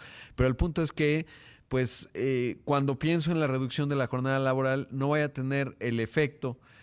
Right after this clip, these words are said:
eh, o a agudizar el efecto que ya estamos viendo, en donde el empleo formal subsidia al empleo informal, y cuando pones mayores restricciones en el empleo formal,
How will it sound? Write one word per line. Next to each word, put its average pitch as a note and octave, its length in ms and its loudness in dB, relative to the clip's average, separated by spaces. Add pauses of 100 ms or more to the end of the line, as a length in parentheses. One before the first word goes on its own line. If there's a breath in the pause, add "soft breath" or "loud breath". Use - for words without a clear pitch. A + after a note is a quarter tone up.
(160 soft breath)
eh, - 120 -6
o A#2 240 2
a A#2+ 200 4
agudizar A#2+ 640 0
el D3 80 2
efecto C3+ 340 -2
que G#2+ 140 -4
ya G#2+ 80 0
estamos C3 340 -2
viendo, B2 460 0
en A2+ 220 -2
donde A2+ 240 0
el A2+ 80 0
empleo A2+ 300 0
formal C3 540 0
subsidia C#3+ 760 0
al A2+ 140 0
empleo A2+ 260 -2
informal, C3 580 0 (320 loud breath)
y B2 140 -2
cuando A#2+ 480 0
pones C#3+ 320 0
mayores B2+ 640 0
restricciones B2+ 1000 -2 (100)
en G#2 260 -2
el G2 160 0
empleo G2+ 320 0
formal, B2 480 0